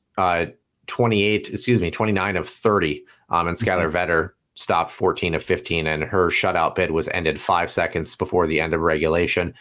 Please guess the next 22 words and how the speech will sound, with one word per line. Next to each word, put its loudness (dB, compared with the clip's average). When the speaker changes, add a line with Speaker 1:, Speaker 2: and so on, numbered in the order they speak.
Speaker 2:
Ouch. -8
<laughs> 2
Speaker 1:
Yeah, 2
yeah, 4
that, 0
that's 2
kinda 2
tough. 0
I, 0
I, 0
I, 0
I 2
think 2
all 4
things 2
considered, 2
um, 0
you 4
maybe 6
would 8
have 2
liked 0